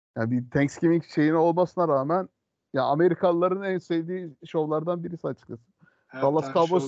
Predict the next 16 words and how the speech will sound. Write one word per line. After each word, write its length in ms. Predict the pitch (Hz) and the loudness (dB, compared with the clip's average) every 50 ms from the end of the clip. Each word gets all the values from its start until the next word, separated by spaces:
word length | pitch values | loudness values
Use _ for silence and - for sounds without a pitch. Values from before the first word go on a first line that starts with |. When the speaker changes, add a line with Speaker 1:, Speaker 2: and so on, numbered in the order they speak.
| - | -6
Speaker 2:
show'dan 240 | 139 139 143 143 143 | -8 -8 -8 -10 -12
Speaker 1:
ş-, 240 | - - - - 147 - - - 143 - | -14 -20 -20 -20 -20 -20 -20 -20 -16 -10
şeyi 280 | - 143 147 160 160 | -6 -4 -4 -2 -2
de 80 | 156 151 | -2 -4
gir-, 400 | 147 135 135 123 120 117 117 131 | -4 -6 -8 -8 -8 -12 -12 -10
girmiş 260 | 123 127 120 117 - | -8 -10 -10 -10 -10
hatta 300 | - 131 110 - - 123 | -10 -10 -10 -8 -10 -12
soliste. 540 | 117 - - 123 117 123 113 _ _ 135 123 123 _ _ _ _ _ _ _ _ _ _ _ _ _ | -12 -10 -10 -10 -10 -10 -14 _ _ -12 -12 -12 _ _ _ _ _ _ _ _ _ _ _ _ _
O 120 | - 135 | -4 0
Dallas 220 | 131 135 139 139 - | 2 2 2 2 0
Cowboys 300 | - 151 143 151 143 - | -2 -2 0 0 -2 0
formasıyla 680 | 156 151 147 151 151 - - 160 147 147 147 143 131 | 0 0 0 0 -4 -2 -2 -4 0 0 2 0 0
giriyor, 340 | - 135 131 127 127 131 123 | -2 -4 -8 -4 -4 -4 -4
şarkıyı 380 | - 143 135 127 - 156 139 | -2 -4 -4 -4 -2 -4 -6
söylüyor. 360 | 127 - 147 131 127 123 123 | -6 -6 -6 -4 -4 -4 -2
Böyle 400 | 123 123 127 131 127 127 127 107 | -2 -2 0 0 0 0 -2 -4